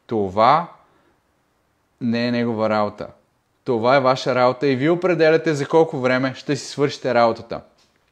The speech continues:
Винаги давам по-голям срок, отколкото си мисля, че ще бъде направена работата,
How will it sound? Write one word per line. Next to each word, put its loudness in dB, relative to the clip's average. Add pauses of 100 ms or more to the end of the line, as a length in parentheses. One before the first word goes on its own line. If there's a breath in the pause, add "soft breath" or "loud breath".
(800 loud breath)
Винаги -2 (640)
давам 2 (340)
по-голям 2
срок, -4
отколкото -4 (180)
си -4
мисля, -4
че -8
ще -10
бъде -4
направена -4
работата, -4